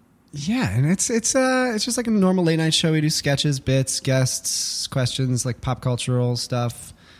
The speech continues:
Uh, leans towards hip hop. And we just wrapped our twenty-third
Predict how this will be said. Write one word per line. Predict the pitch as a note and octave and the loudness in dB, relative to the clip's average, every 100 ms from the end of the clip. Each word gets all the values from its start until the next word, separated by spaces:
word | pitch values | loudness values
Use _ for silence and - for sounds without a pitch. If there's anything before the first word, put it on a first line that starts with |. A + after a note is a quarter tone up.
| - - | -20 -6
Uh, | A#2+ A#2 A2+ A#2+ A#2+ | -2 0 0 -2 -2
leans | B2+ A#2+ | -2 -2
towards | - C3 - | 0 0 2
hip | C3 B2 | 0 2
hop. | C3 B2+ - - _ _ _ _ _ _ | 0 0 -6 -18 _ _ _ _ _ _
And | B2 C3+ C#3 C#3 | 0 4 6 4
we | A#2 C3+ | 0 -4
just | D3 - | -4 -2
wrapped | C#3+ C#3+ D3+ | -2 -2 -2
our | C3+ | -6
twenty-third | - A#2+ D3 - C3+ C#3+ D3+ | -2 0 0 -2 -2 -2 -4